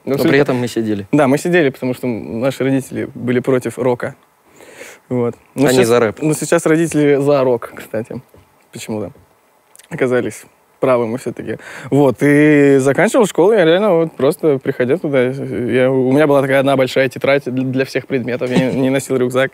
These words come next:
Speaker 1: Ну и мы и там рисовали члены только. <laughs> Так что поэтому особое образование мне ничего не дало, но, э, я стремлюсь к саморазвитию, и, то есть я развиваюсь, э, для себя в, э, тех сферах, которые мне интересны. Например, ядерная физика.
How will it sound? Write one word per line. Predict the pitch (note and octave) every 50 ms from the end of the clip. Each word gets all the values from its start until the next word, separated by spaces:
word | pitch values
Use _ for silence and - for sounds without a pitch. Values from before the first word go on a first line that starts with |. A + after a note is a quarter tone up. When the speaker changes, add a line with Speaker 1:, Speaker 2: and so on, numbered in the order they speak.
| _ - - - - - - -
Speaker 1:
Ну | C3 D3
и | D#3+
мы | F#3 E3+ D#3+
и | D3+
там | - D3 C3+ C3+
рисовали | C3+ - C#3 C3 C3 C3 C3 B2
члены | - - C3+ B2+ A#2+ G2+ -
только. | - - - -
<laughs> | - - - - E3+ D3+ D3 D3 D3+ - D3 D#3 D3+ - - E4 E4+ - C3 G#2 - C#3+ C3+ -
Так | D3 C3
что | -
поэтому | - C#3+ C#3+ D3 D3+ D3 C#3+
особое | C#3 - E3 D#3+ D3+
образование | C#3+ C#3+ C#3+ D3 E3 F3+ F#3 E3+
мне | D#3+ D#3
ничего | D3+ - E3 E3+
не | D#3
дало, | D3+ D#3 F#3+ A3+
но, | G3 D3+ D#3 F3 - - - - - -
э, | C3 C3+ C3 B2+
я | C#3+ D3+
стремлюсь | - - D#3+ F3+ F3+
к | -
саморазвитию, | D#3+ E3+ E3+ F3 F3 E3+ F#3 F#3+ - - B2 A2+ A#2
и, | A2
то | - A#2
есть | A#2 - -
я | B2+ C3+ D3
развиваюсь, | D3+ C#3 C#3 C3+ C3+ C#3+ D3+ D#3 D3 C#3 - - - - - - -
э, | B2+
для | A#2+ A#2 B2+ C3
себя | - - B2+ C#3 D#3+ F3+ E3+ D3
в, | - - C#3
э, | C3 B2+ B2+
тех | B2 - D3+ D3+ -
сферах, | - - - - C#3+ C3+ C3+ B2 -
которые | - B2 B2+ C3 C#3 C#3 C3 B2+
мне | B2 A#2+ A#2 A#2 B2+ C3 B2+ B2
интересны. | B2 - C#3 B2 C#3 C#3 B2 - - - - - _ _ _ _ _ -
Например, | - A#2 - A#2 A#2+ B2+ C#3 C3
ядерная | B2+ C3 C3+ B2+ B2+ B2 B2 A#2+ A#2
физика. | - - C3 B2+ A2+ A2+ - - -